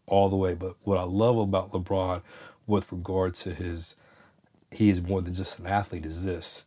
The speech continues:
that he didn't just say that. He showed it. He showed it by opening up a school in the same city he grew up in. Now, understand, there's not a manual that says that as an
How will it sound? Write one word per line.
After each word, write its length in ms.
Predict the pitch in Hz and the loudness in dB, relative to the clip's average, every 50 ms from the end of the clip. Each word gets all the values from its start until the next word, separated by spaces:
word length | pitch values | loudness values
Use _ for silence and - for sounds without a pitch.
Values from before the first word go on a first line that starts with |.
| _ _ _ _ | _ _ _ _
that 140 | - 92 87 | -10 -10 -4
he 100 | - 123 | -2 0
didn't 200 | 131 147 135 107 | 2 2 2 2
just 200 | 98 95 - - | 0 0 0 0
say 240 | - 107 98 90 82 | 0 -2 -4 -6 -8
that. 220 | - - - - _ _ _ _ _ _ _ _ | -10 -14 -16 -18 _ _ _ _ _ _ _ _
He 180 | - - 120 110 | -8 -4 -2 -2
showed 340 | 101 - - 101 92 87 82 | 0 0 -2 -2 -2 -2 -4
it. 100 | - - _ _ _ _ _ _ _ _ _ _ | -6 -12 _ _ _ _ _ _ _ _ _ _
He 140 | - 120 113 | -2 -2 0
showed 320 | - - 117 113 120 120 | 0 2 2 2 2 2
it 80 | 101 92 | 2 0
by 140 | 95 87 - | -2 -4 -2
opening 420 | 92 95 98 107 104 101 98 98 | -4 -4 -2 -2 -2 -2 0 -2
up 160 | 95 92 - | -4 -6 -6
a 40 | 90 | -8
school 300 | - - - - 101 98 | -8 -8 -6 -6 -6 -6
in 60 | 92 | -6
the 100 | 87 82 | -6 -6
same 380 | - - - 104 98 98 95 98 | -6 -6 -4 -4 -4 -4 -6 -6
city 260 | - - 104 90 92 | -6 -6 -4 -4 -4
he 140 | 87 101 98 | -4 -6 -6
grew 260 | 92 87 92 90 90 | -6 -6 -6 -6 -6
up 180 | 90 92 - 90 | -8 -10 -12 -14
in. 80 | - - - _ _ _ _ _ _ _ _ _ _ _ _ - | -16 -18 -20 _ _ _ _ _ _ _ _ _ _ _ _ -6
Now, 180 | - 95 92 98 | -4 -4 -4 -2
understand, 420 | 104 107 104 - - - 101 90 | -2 0 0 -2 -2 -2 -2 -2
there's 160 | 92 104 - | -2 -4 -4
not 160 | 139 135 143 123 | -4 -4 -2 -2
a 20 | |
manual 400 | 95 92 95 95 101 98 90 87 | -2 -2 -2 -2 -2 -2 -4 -4
that 140 | 85 85 - | -6 -8 -8
says 300 | - - 92 87 87 85 | -8 -6 -6 -8 -8 -10
that 160 | 87 85 - - - | -10 -14 -14 -8 -6
as 160 | 95 92 85 | -4 -4 -4
an 100 | 87 85 | -6 -10